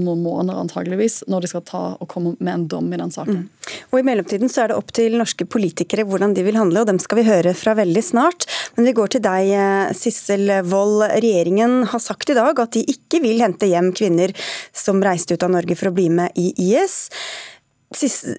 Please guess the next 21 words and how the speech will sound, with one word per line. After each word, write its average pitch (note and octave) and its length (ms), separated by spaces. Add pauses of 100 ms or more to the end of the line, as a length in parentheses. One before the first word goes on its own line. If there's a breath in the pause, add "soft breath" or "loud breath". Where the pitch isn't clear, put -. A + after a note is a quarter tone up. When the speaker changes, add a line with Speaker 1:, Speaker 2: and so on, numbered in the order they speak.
(140)
Speaker 2:
du B3 320
er G#3+ 220
altså G#3 180
Midtøsten-korrespondent F#3 880
for F#3+ 240
N F#3 80
R F#3 80
K A3+ 140
og G#3 100
befinner F3 380
deg F#3 140
i - 100
Erbil F3 320 (100)
i F3 220 (100)
Irak, A3 300
men G#3 100
du G#3+ 60
har A#3 80
møtt B3 420
tre G#3+ 400
av, F#3 400